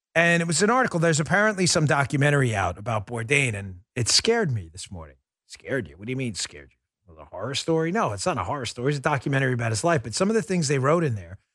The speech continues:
about why Bourdain, I think he, I, I believe he killed himself.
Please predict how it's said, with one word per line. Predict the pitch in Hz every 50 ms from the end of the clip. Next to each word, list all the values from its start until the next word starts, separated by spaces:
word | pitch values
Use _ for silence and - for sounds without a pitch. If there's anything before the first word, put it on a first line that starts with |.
| _ _ _ _ _ _ -
about | - 113 120 104 101 98
why | 120 135 131 131
Bourdain, | 131 110 123 120 117 117 107 123 123 127 123 120 110 101 95 - _ _ _ _ _ _ _ _ _ _ _ _ _ _ _ _ _ - -
I | - 107
think | 156 180
he, | 233 - 113
I, | 113 113 -
I | - 110
believe | 110 120 120 147 185 156
he | 135
killed | 101 - 151 175 165
himself. | 139 120 104 - - 95 90 85 87 -